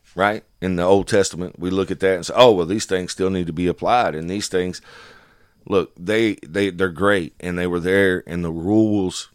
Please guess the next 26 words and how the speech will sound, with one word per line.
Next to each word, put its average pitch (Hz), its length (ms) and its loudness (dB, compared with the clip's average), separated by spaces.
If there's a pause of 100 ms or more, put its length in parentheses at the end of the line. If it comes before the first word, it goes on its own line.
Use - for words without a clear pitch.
the - 80 -12
six - 240 -8
hundred 101 280 -4
and 80 160 -8
thirteen 104 500 0
laws 95 420 4
that 82 120 -6
God 95 300 0
put 90 140 -4
out 104 220 2
were 80 80 -4
there 87 180 0
for 80 160 -8
a 78 40 -6
reason, 98 300 -2
but 87 120 -4
Jesus 107 520 -2
fulfilled 139 760 -2
all 95 240 6
of 90 80 0
those 95 260 0
laws. 110 500 -6 (800)
Those 95 200 2
laws 104 280 4
are 107 40 -4
complete. 107 600 -6